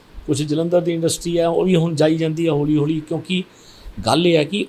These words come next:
ਉਹ ਵੀ ਚਾਹੁੰਦੇ ਨੇ ਕਿ ਅਸੀਂ ਉਸ ਜਗ੍ਹਾ 'ਤੇ ਜਾਈਏ ਜਿੱਥੇ ਸੜਕਾਂ ਦਾ ਨੈਟਵਰਕ, ਜਿੱਥੇ ਵਿਕਸਿਤ ਸੂਬੇ ਹੋਣ, ਸਰਕਾਰ ਜ਼ਿਆਦਾ ਸਹੂਲਤਾਂ ਦੇਵੇ,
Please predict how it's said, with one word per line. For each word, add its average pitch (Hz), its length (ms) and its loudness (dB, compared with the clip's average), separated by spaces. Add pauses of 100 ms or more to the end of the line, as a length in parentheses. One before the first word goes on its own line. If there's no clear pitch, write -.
(100)
ਉਹ 180 100 4
ਵੀ 214 140 2
ਚਾਹੁੰਦੇ 156 340 0
ਨੇ 160 160 -2
ਕਿ 175 200 0
ਅਸੀਂ 170 260 -4
ਉਸ 170 240 -2
ਜਗ੍ਹਾ 156 240 0
'ਤੇ 151 120 -2
ਜਾਈਏ 117 360 -2
ਜਿੱਥੇ 151 320 -6
ਸੜਕਾਂ 127 460 -4
ਦਾ 123 280 0
ਨੈਟਵਰਕ, 117 680 -2 (240)
ਜਿੱਥੇ 127 500 2 (1080)
ਵਿਕਸਿਤ 165 420 2
ਸੂਬੇ 147 380 2
ਹੋਣ, 135 220 2
ਸਰਕਾਰ 127 580 2
ਜ਼ਿਆਦਾ 120 300 4
ਸਹੂਲਤਾਂ 117 580 -2
ਦੇਵੇ, 113 340 0